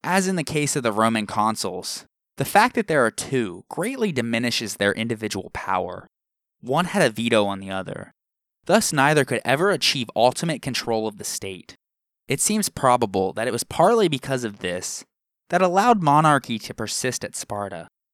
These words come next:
Their constitutional power was further diminished by the fact that the kings also sat on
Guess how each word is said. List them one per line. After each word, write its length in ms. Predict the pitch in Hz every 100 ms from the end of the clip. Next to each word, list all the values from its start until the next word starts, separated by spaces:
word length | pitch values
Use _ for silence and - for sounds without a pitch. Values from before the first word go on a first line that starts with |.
| _ _ _
Their 140 | 135
constitutional 720 | - 190 233 220 175 160 147
power 440 | - - 117 104 101
was 200 | 104 -
further 380 | - 156 156 120
diminished 580 | 104 98 95 95 -
by 100 | 127
the 80 | 131
fact 360 | - 156 190 -
that 100 | 147
the 80 | 123
kings 440 | - 160 139 127
also 380 | - 131 147 139
sat 440 | - - 117 143
on 400 | 143 165 185 190